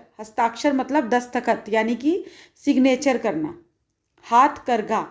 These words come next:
हाथ से चलाने वाला करघा, कपड़े बुनने का मशीन यंत्र, जैसे जिससे हम कपड़ा बुनते हैं।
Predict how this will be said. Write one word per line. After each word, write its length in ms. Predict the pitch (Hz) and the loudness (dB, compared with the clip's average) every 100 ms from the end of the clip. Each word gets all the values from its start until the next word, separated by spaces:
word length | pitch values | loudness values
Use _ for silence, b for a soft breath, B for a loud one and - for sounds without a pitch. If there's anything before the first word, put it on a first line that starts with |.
| - _ | -14 _
हाथ 360 | 233 262 285 | 2 4 4
से 140 | 330 330 | 0 0
चलाने 400 | 302 226 220 233 | 2 2 2 0
वाला 220 | 233 262 | 2 2
करघा, 420 | 262 226 208 214 | 0 -2 0 -2
कपड़े 380 | - 226 247 269 | -2 -4 0 0
बुनने 340 | 233 226 226 | 0 -2 -2
का 280 | 226 311 - B B B 233 | 2 2 0 B B B -4
मशीन 540 | 233 - 240 196 - - | -2 0 0 -2 -6 -4
यंत्र, 380 | 233 226 208 208 | -2 -2 -2 0
जैसे 460 | 226 226 240 240 214 | 0 2 0 -2 -10
जिससे 300 | 214 220 254 | -8 -4 -4
हम 140 | 240 | -4
कपड़ा 340 | 233 226 233 | -4 0 2
बुनते 320 | 190 180 156 156 | 2 -2 -4 -6
हैं। 200 | 143 | -10